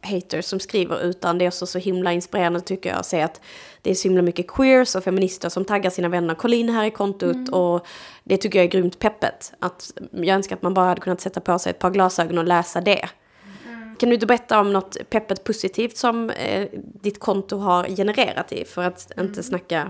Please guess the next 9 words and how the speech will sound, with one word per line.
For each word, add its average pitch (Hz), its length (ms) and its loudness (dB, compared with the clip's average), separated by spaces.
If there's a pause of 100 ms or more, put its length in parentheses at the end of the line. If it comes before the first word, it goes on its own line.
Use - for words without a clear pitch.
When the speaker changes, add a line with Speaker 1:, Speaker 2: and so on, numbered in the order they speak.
(120)
Speaker 1:
mer 175 260 -2
sk-, - 220 -14 (300)
skit 214 300 -10
om 190 60 -2
Speaker 2:
Mm. 185 120 -6
Speaker 1:
hatarna? 208 440 -4 (1160)
Speaker 2:
Instagram 196 600 2
är 202 60 -6
så - 120 -12